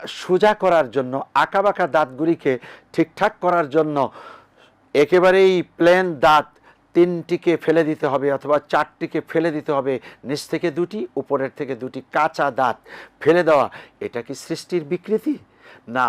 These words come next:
বন্ধু, এই জায়গায় বিকৃতি নয়। এক নাম্বার হলো এটা মুখের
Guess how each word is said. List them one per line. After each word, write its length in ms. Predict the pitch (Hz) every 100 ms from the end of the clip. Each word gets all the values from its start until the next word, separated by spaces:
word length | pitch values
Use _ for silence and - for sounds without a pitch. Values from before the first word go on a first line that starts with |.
| 107 131
বন্ধু, 340 | 160 165 120 101 - - _ -
এই 80 | 175 151
জায়গায় 320 | 147 135 139 120
বিকৃতি 400 | 139 - 139 139 117 139
নয়। 260 | 139 95 80 _ _ - - - -
এক 80 | 147 -
নাম্বার 260 | 196 190 190
হলো 180 | 160 165 135 - - - 147
এটা 180 | 175 180 185 _ -
মুখের 320 | 139 - 175